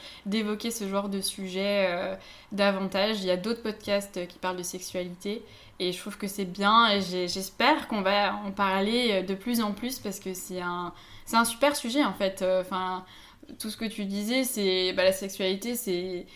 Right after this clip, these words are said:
c'est, c'est beau en fait, c'est, euh, c'est plus que le plaisir, c'est, euh, c'est hyper, euh, c'est chouette quoi, donc c'est dommage qu'on,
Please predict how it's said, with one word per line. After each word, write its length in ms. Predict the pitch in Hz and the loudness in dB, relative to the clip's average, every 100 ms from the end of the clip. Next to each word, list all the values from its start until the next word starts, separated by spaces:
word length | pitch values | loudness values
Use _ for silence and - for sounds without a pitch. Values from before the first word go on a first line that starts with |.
| - - - | -20 -20 -14
c'est, 360 | - 208 196 196 | -6 -2 0 -2
c'est 220 | 196 202 | -2 -2
beau 220 | 190 262 | 2 6
en 180 | 339 277 | 8 6
fait, 240 | 226 233 226 | 4 -4 -4
c'est, 360 | - 190 190 | -2 2 4
euh, 160 | 185 185 | 4 2
c'est 160 | 190 202 | -2 -6
plus 220 | - 240 | -4 -4
que 80 | 233 | -4
le 80 | 202 | -4
plaisir, 560 | 196 202 202 277 302 | -2 -2 2 6 6
c'est, 340 | 294 - 196 185 | 6 0 0 0
euh, 460 | 180 180 180 196 | -2 -6 -8 -8
c'est 180 | 196 - | -8 -8
hyper, 340 | 190 208 202 190 | -4 0 0 2
euh, 140 | 180 | 0
c'est 220 | 180 - 175 | -2 -6 -6
chouette 360 | - 262 285 - | -2 0 0 0
quoi, 160 | 208 | 0
donc 180 | 196 190 | 0 -2
c'est 140 | 190 | -4
dommage 420 | 180 190 214 226 - | -4 -2 -2 -2 -6
qu'on, 420 | 185 170 185 | -6 -6 -6